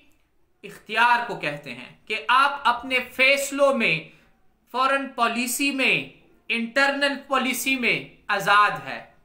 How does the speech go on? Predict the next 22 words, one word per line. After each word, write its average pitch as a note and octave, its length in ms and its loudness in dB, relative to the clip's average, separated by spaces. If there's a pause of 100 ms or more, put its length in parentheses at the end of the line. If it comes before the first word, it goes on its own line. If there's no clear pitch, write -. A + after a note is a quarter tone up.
(220)
supreme A#3+ 720 -6
है। C#3+ 320 -10 (380)
You B3+ 280 -10
have C4 520 0
the F#3+ 80 2 (140)
power, A#3+ 400 6 (220)
everything। B3+ 680 0 (1800)
You A3 180 -12
have B3+ 340 2
the A#3 80 2 (100)
control C4 840 2 (460)
over B3+ 260 2 (120)
the A3+ 100 -2 (180)
masses A#3+ 500 0
and A#3 160 -4
subject। B3+ 600 -2 (1700)
कि - 160 -10
जो A#3 180 -6
policy C#4 560 0
बनाई C#4+ 360 4
जाती C#4 400 2
है, B3+ 440 -2